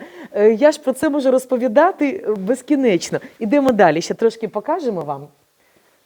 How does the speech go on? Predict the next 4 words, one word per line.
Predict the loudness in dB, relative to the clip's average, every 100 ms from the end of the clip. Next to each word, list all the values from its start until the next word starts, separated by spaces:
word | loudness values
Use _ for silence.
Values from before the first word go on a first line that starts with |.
| _ _ _ _ _ _
Подивіться | -4 -2 -4 -2 -2 -4 -4 -4 -4 -12 _ _ -20 _
на | 0 0
цей | 2 2 2
килимок. | 0 2 2 2 0 0 2 0 -4